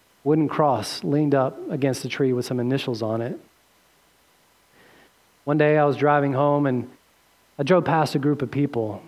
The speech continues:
There was probably twenty, thirty people. The oldest among them had to be in their, maybe their mid-twenties.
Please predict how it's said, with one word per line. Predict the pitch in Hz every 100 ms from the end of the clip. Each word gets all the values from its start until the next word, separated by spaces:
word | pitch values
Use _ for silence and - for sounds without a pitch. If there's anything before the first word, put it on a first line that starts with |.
| -
There |
was | 147
probably | - 156 143
twenty, | 139 - 156 156 151
thirty | 151 151 151
people. | 147 131 123 117
The | -
oldest | 151 160 160 156
among | 147 147 143
them | 139
had | 131 143
to | 139
be | 135 135
in | 127
their, |
maybe | 147 135
their | 131 127
mid-twenties. | 135 131 - 135 131 113 113